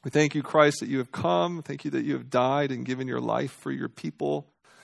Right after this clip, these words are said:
We rejoice now that you are the reigning king, and we just want to be faithful,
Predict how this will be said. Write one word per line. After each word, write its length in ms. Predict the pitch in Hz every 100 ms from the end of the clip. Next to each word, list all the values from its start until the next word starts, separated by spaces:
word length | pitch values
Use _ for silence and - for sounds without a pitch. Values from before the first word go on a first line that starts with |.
| - - -
We 100 | 143 151
rejoice 480 | 156 139 165 165
now 180 | 170 165
that 120 | 160
you 120 | 160 165
are 100 | 156
the 120 | 147
reigning 480 | 156 170 170 165 160
king, 420 | - 214 226 208
and 200 | 127 139
we 100 | 170
just 220 | 160 -
want 180 | 147 139
to 40 |
be 120 | 135
faithful, 640 | 127 - 147 - - 135